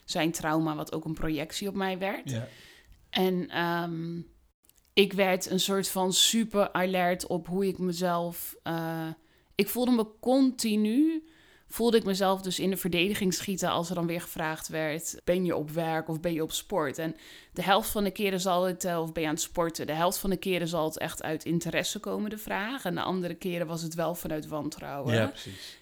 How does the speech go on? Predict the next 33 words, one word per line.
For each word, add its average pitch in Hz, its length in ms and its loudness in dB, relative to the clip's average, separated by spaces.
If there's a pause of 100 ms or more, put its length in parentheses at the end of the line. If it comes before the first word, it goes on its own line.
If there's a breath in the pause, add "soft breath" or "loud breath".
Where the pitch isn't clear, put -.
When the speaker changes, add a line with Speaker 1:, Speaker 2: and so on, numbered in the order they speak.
(120)
Speaker 2:
Ja. 123 60 -18
Speaker 1:
En 190 120 0
ik 185 100 2
kon 208 200 0
dat, 180 340 0
ik 170 140 -6
kon 196 140 -4
dat 180 140 -2
ook 175 100 -2
niet 180 140 2
meer 170 160 -2
goed - 300 -8
onderscheiden, 147 680 -4
denk 90 260 -6
ik. - 320 -12
Speaker 2:
Ja. 117 240 -2 (1080 soft breath)
En 123 120 -4
dan, 120 140 4
Speaker 1:
Bijvoorbeeld. 175 480 0
Speaker 2:
en 120 60 0
dat 120 140 2
heb 123 160 -2
je 123 60 0
dan 117 180 2
nu, 113 340 -2
ah, 113 140 -4
want 117 320 -4
als 113 160 -6
je 117 60 -12
dat 107 120 -8
dan 110 140 -4
hebt, 107 320 -6
eh, 107 260 -6